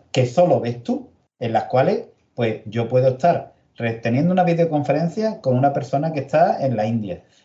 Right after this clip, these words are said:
eh, viendo los manuales de lo que tengo al lado, viendo los catálogos, viendo un YouTube que tengo donde me están dando instrucciones de cómo hacer la cosa. Es decir, imagínate el cambio de la perspectiva.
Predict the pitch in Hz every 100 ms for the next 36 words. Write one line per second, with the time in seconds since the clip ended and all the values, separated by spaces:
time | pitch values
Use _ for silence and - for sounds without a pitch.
0 | - 117 117 113 110 156 180 208 180 156
1 | 143 131 160 202 233 170 127 117 123 135
2 | 156 117 113 98 - _ - 131 160 196
3 | 185 139 123 117 110 98 - _ 127 143
4 | 170 196 190 156 147 185 220 - 143 127
5 | 143 170 185 214 170 139 123 - 143 147
6 | 151 147 135 123 156 151 127 131 131 127
7 | 117 120 - - _ _ - 110 110 117
8 | 156 170 202 170 123 156 170 175 202 196
9 | _ - 135 131 - 127 131 123 107 98
10 | -